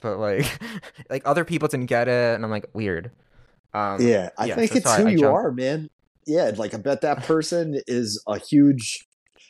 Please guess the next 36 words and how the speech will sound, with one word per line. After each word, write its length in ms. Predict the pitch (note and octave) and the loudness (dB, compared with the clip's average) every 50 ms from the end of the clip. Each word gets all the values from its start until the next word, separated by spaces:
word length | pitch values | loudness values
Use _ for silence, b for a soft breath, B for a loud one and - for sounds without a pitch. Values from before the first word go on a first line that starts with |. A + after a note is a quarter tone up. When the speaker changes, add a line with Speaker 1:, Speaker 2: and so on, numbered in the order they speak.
| b - | b -4
Speaker 2:
like, 340 | - B2+ - - - - - - C3+ A#2 G#2 F#2 - _ - - _ | -2 -2 -2 -4 -6 -16 -20 -18 -14 -12 -10 -10 -12 _ -20 -10 _
they're 360 | - A2+ B2 C3 C#3 C#3+ C#3+ C#3+ | 0 2 4 4 4 4 2 2
a 200 | C#3 - A#2 A2+ | 0 -2 -4 -4
cringy 500 | - - - C#3 C#3+ D3 C3 C#3+ C3+ - | -2 0 0 0 2 0 0 -2 -2 0
person. 460 | - D3 D#3+ D#3 - G2+ F2+ E2+ D2 C#2+ | 0 0 0 0 -2 -6 -10 -12 -12 _
There's 260 | E2 G2 G#2 G2+ F2 G#2 | -4 -2 -2 -2 -2 -4
just 200 | A#2+ A#2+ - - | -4 -4 -4 -2
cringy 380 | - A#2+ B2 B2+ C3 C3+ A#2+ | 0 0 0 2 2 0 2
people. 460 | - C3 C#3 C3+ G2+ F#2 F#2+ G2+ - b b b b b b _ _ | 4 2 2 2 0 -2 -4 -4 -6 b b b b b b _ _
He 140 | - - C3 | -8 -6 -6
Speaker 1:
All 260 | B2 - D3 C3+ C3+ | -2 0 0 0 2
right, 0 | |
now 80 | C3 B2+ | 2 2
Speaker 2:
probably 160 | C#3+ C3+ C3+ | 2 2 2
Speaker 1:
you're 100 | D3 D3+ | 0 0
just 140 | B2+ A2+ A#2+ | -2 -2 0
Speaker 2:
has 220 | A#2 G#2 G#2 G2 - | 0 2 2 2 0
Speaker 1:
copying 140 | G2 G2 F#2 | -2 -2 -2
my 60 | F2+ | -2
Speaker 2:
s-, 100 | F2 F2+ | -2 -2
Speaker 1:
word. 340 | F2 F2 F2 E2+ E2 G#2 A2 - _ _ _ _ _ _ _ _ _ _ - | -2 -2 -4 -4 -6 -8 -12 -16 _ _ _ _ _ _ _ _ _ _ -2
Speaker 2:
Yeah, 280 | D3+ D3+ D3+ D3 D3 C#3 | 2 4 4 4 4 2
I'm 120 | C3+ C3+ | 0 -4
stealing 400 | - - - A2 G2 F#2 F#2+ F2+ | -10 -12 -10 -8 -8 -8 -8 -10
it. 100 | F#2 F2+ - _ | -12 -14 -16 _
He, 380 | - - E3+ F3+ F3+ E3 - - _ _ _ - | -8 -2 2 4 4 2 2 -2 _ _ _ -8
he 60 | F3+ | -2
probably 300 | - G#3+ G3 G3 G3+ F#3+ | 0 0 0 2 0 -2
sends 320 | - - G3+ F#3 F3 - - | -2 -2 -2 -2 -4 -6 -8
tons 300 | - F#3 F3+ F#3+ F#3+ F3+ | -6 -6 -4 -4 -4 -6
of 80 | C#3 | -6
cringy 420 | - - D3+ C#3+ B2+ A2 A2+ G#2+ G#2+ | -4 -4 -4 -2 -2 -4 -4 -4 -4
emails, 480 | A2 G#2+ F#2+ F2+ D#2+ D#2 - - - - | -4 -4 -6 -8 -8 -8 -8 -8 -6 -4
you 100 | G#2 G#2+ | -4 -2
know, 180 | A2 A#2 B2+ C3 | -2 0 0 0
like, 460 | C3+ C3 A2+ G#2 G2+ G2 - - - | 2 0 0 0 0 -2 -4 -6 -16